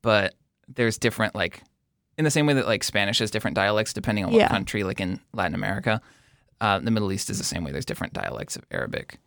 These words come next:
Speaker 2: Yeah, you know, it's funny. My friend has kind of a similar situation where he moved from Egypt when he was, like, three, and he literally has not left the country since. He's never been to Egypt, but he can speak fluent Arabic, so he plans to go back 'cause he's like, "It would be
Speaker 1: Mm.
Speaker 2: easy for me to, like, be there,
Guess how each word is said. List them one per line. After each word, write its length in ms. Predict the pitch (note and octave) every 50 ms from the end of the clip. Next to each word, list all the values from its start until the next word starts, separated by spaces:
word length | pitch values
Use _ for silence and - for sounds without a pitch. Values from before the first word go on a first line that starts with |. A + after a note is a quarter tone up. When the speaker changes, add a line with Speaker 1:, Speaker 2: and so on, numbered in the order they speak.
| _ _ _ _
Speaker 2:
Yeah, 220 | - B3+ C4 B3+
you 140 | A#3 A#3 A#3
know, 100 | A#3 A#3
it's 120 | A3+ A#3
funny. 280 | - - B3+ B3 A#3+ A3+
My 160 | A3+ A3 A#3
friend 420 | A#3 - - B3+ A#3 A3+ A3 G#3 - -
has 260 | A3+ G#3 A3+ A3 G#3+ -
kind 180 | - B3 A3+
of 80 | A3 G#3+
a 40 | A3
similar 360 | - - A3+ A3+ A3 G#3+ A3+
situation 540 | - A#3 G#3+ - G#3+ G#3 G#3 A3 - A3+ G#3
where 80 | G3 G3+
he 160 | - - A#3
moved 220 | A3+ A#3 A#3 G#3+ -
from 160 | A#3 G3+ - - -
Egypt 480 | B3 B3+ A3 G#3 G3 E3+ - - -
when 160 | - G3+ G3+
he 100 | G#3 G#3+
was, 180 | G3 F#3 F3+ -
like, 200 | E3+ F3 - -
three, 420 | - - G3+ F#3+ F3+ - - G3+ - - - - - _ _ _ _
and 300 | - A3 A3+ G#3+ G#3 G3
he 440 | - - - B3+ B3 B3 B3 A#3 - - _ _ -
literally 480 | G#3 A3+ A3 A3 A3 A3 A3 A3 A3+
has 160 | A3+ G#3+ G#3
not 260 | A3 G#3 G3 G3 - G3+
left 160 | G3+ G#3 -
the 60 | G#3
country 280 | - A3+ G#3+ G#3+ - A3
since. 320 | - A3 G#3+ A3 A3 - - - -
He's 180 | - - A3+ G3+
never 220 | G#3+ G#3 G#3 A#3+
been 140 | A3+ A#3+ A3+
to 80 | - -
Egypt, 420 | - A3 G#3 G#3+ A3 A3 - - - - - - - -
but 140 | A#3 G#3+
he 160 | A3+ G3+ A#3+ G#3
can 140 | - G#3
speak 300 | - - - - A3 A3
fluent 360 | - - - C4+ D4+ D#4+ C#4 -
Arabic, 420 | D4+ D#4 D#4 F#4+ F#4+ G#4 G#4+ -
so 220 | - - F#4 D#4+ D4
he 160 | - - D4
plans 540 | D4 - - - G#3+ G3+ G#3 A3+ C#4+ E4+ -
to 80 | G4
go 120 | G4 G#4+ G#4
back 280 | G#4+ G#4+ A4 A#4 A#4
'cause 140 | - - C4
he's 120 | C4 B3+ A#3
like, 140 | A#3+ A#3+ -
"It 60 | C4
would 100 | D#4+ B3
be 100 | B3+ A#3+ -
Speaker 1:
Mm. 40 | -
Speaker 2:
easy 340 | C4+ D#4 F#4 - D4+ A#3+
for 140 | A3+ - G#3
me 120 | G#3 G#3 G3
to, 80 | F#3
like, 260 | F3+ E3 F3 F#3+ -
be 160 | - F#3+ F#3+ F#3
there, 340 | G3 G#3+ B3+ D#4 F#4 G4+